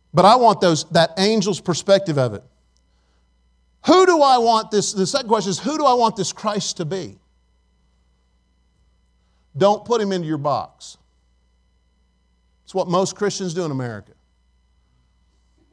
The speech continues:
Irritates me when I watch sporting events and all of a sudden they score a touchdown and all of a sudden it's all about Christ. And I know there's good Christian s-, sports people out there,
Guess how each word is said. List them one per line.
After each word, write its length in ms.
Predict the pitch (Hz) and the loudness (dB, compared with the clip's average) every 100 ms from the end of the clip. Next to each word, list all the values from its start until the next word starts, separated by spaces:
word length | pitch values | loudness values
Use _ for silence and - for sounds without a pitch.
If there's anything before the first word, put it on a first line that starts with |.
| _ _ _ - | _ _ _ -4
Irritates 540 | 240 196 208 175 - | 0 0 2 0 0
me 160 | 165 202 | -2 0
when 120 | 196 | 2
I 60 | 170 | 0
watch 320 | 185 185 - | 0 -2 -4
sporting 360 | - 220 202 | -4 -2 -2
events 420 | 175 143 160 185 170 | -4 -4 -6 -6 -4
and 60 | |
all 140 | 175 175 | -4 -4
of 60 | |
a 40 | 156 | -4
sudden 220 | 196 180 | -4 -4
they 80 | 165 | -4
score 280 | - 208 | -8 -8
a 40 | 196 | -8
touchdown 460 | 220 214 - 156 | -8 -8 -8 -8
and 100 | 151 | -6
all 120 | 156 175 | -6 -8
of 40 | |
a 40 | |
sudden 260 | 147 185 165 | -6 -6 -6
it's 140 | 147 | -6
all 120 | 175 180 | -6 -4
about 240 | 165 165 | -4 -4
Christ. 520 | - 147 - - - _ _ _ _ _ _ - | -6 -12 -12 -20 -20 _ _ _ _ _ _ -8
And 100 | 196 | -6
I 100 | 294 | -2
know 160 | 262 | 0
there's 200 | 190 165 | 2 0
good 200 | 123 190 | 0 -2
Christian 520 | - 196 - 180 160 | 0 -4 -4 -4 -6
s-, 240 | - - - | -6 -14 -12
sports 380 | - 208 208 180 | -10 -4 -4 -4
people 300 | 180 151 147 | -6 -4 0
out 200 | 131 123 | -2 -2
there, 260 | 127 147 | -6 -8